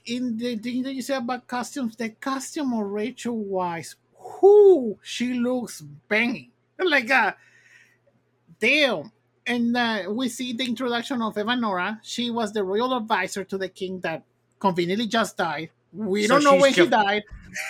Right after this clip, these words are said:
Speaker 1: <laughs> He just
Speaker 2: I'll bring
Speaker 1: died.
Speaker 2: up, I'll bring up what Disney character she ends up being.
Speaker 1: Mm-hmm.
Speaker 2: But, uh, yeah, the royal advisor to the king.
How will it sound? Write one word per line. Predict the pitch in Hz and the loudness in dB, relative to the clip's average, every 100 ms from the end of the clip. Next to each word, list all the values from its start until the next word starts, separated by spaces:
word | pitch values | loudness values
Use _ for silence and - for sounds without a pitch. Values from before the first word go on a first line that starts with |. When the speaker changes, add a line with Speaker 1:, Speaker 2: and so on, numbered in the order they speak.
| - | 2
Speaker 1:
<laughs> | 240 - - - | 2 2 -18 -12
He | - 226 240 | -4 -2 4
just | 240 233 | 8 8
Speaker 2:
I'll | |
bring | - | 8
Speaker 1:
died. | - 175 180 | 6 6 4
Speaker 2:
up, | 156 - _ _ | 2 0 _ _
I'll | 147 139 | -8 -2
bring | 165 160 | 0 0
up | 151 - | -4 -4
what | 135 - | -8 -10
Disney | - 131 131 | -12 -12 -12
character | - 131 117 - 120 | -10 -8 -8 -10 -14
she | - | -12
ends | 120 113 | -14 -12
up | 113 - | -16 -14
being. | 160 143 104 123 - _ - | -12 -12 -12 -16 -20 _ -6
Speaker 1:
Mm-hmm. | 247 262 233 | -4 -2 -2
Speaker 2:
But, | 220 127 127 | 0 -2 -2
uh, | 123 120 | -6 -4
yeah, | 147 123 | -6 -6
the | 123 120 | -8 -10
royal | 127 147 170 170 175 | -4 -2 0 -2 -4
advisor | 156 143 170 175 135 135 117 107 | -4 -2 -2 -2 -6 -6 -8 -10
to | - 117 117 | -14 -16 -14
the | 139 | -12
king. | 151 170 156 131 110 | -8 -6 -6 -8 -12